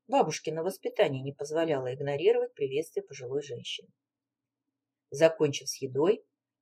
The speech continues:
мужчины отправились в гостиную. «Какие ароматы предпочитаешь, племянник?» «Ты о чем, дядя?»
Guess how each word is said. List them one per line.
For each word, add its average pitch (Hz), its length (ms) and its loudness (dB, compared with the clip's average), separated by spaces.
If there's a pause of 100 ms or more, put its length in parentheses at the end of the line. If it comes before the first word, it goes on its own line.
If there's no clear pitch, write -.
мужчины 311 400 0
отправились 247 580 4
в - 60 -14
гостиную. 131 800 -6 (1200)
«Какие 214 380 6
ароматы 262 480 8
предпочитаешь, 160 840 0
племянник?» 170 640 0 (680)
«Ты - 140 -4
о 190 80 0
чем, 185 320 2
дядя?» 139 420 4